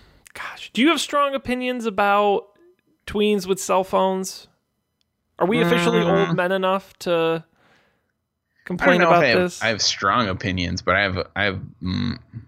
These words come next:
Speaker 2: opinions.
Speaker 1: So apparently,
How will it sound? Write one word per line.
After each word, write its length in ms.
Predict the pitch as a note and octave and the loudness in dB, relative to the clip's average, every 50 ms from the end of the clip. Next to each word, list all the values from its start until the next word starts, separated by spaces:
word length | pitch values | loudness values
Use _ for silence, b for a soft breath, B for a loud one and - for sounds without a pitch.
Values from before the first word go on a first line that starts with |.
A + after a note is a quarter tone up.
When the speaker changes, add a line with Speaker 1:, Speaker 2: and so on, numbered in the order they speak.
| - _ - | -16 _ -10
Speaker 2:
opinions. 760 | F#2 - F#2+ G#2+ B2 A#2 E2 A#1 B1+ C#2 - - - - - - b b b b b b b b b b b b b b b b | -8 -4 0 2 2 4 2 2 0 0 0 0 0 -2 -6 -8 b b b b b b b b b b b b b b b b
Speaker 1:
So 480 | - - - B3 B3+ B3 A#3+ A#3+ A#3+ - | -14 -8 -4 -2 0 2 2 2 2 0
apparently, 1040 | A#3 - - C4+ D4+ D#4 D4+ C#4+ A3 E3 D#3+ D3+ C#3+ C#3 C3+ C3+ C#3 D3 F3 F#3 | 0 -2 0 0 0 2 0 0 0 0 0 0 2 2 0 0 0 -2 -4 -6